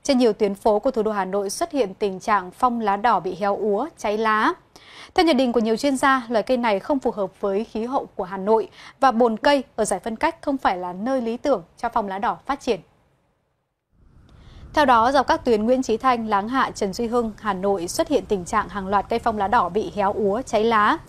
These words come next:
Lãnh đạo công ty Công viên Cây Xanh Hà Nội cho biết việc này không bất thường. Đây là mùa thay lá,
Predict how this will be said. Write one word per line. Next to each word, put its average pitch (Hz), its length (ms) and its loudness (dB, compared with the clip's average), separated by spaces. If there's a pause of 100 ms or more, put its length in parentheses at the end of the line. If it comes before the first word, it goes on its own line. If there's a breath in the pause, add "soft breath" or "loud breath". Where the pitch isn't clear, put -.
(400 loud breath)
Lãnh 269 120 4
đạo 247 120 4
công 262 180 0
ty 262 160 0
Công 247 140 2
viên 233 160 2
Cây 233 120 0
Xanh 226 160 -4
Hà 208 80 -4
Nội 190 200 -4
cho 208 160 -6
biết 277 220 0 (100)
việc 196 180 -4
này 190 180 -2
không 226 220 -4
bất 320 160 -2
thường. 214 300 2 (360 loud breath)
Đây 294 100 6
là 262 100 4
mùa 214 180 2
thay 247 220 -2
lá, 226 340 2